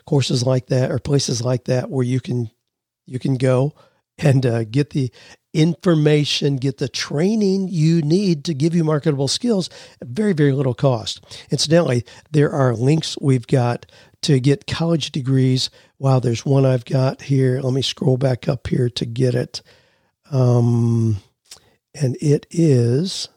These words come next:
I'll give you the link where you can get the first year of college without any cost at all. And that is modern states dot org.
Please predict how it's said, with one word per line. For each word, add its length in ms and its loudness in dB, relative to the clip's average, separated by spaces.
I'll 140 -4
give 240 -2
you 100 2
the 140 -2
link 420 0
where 120 0
you 80 -2
can 140 -4
get 120 -2
the 80 -8
first 400 0
year 240 4
of 120 -2
college 520 -2
without 340 2
any 200 4
cost 500 -4
at 100 -2
all. 500 -8
And 160 0
that 220 -2
is 580 0
modern 600 2
states 760 -2
dot 380 0
org. 440 -2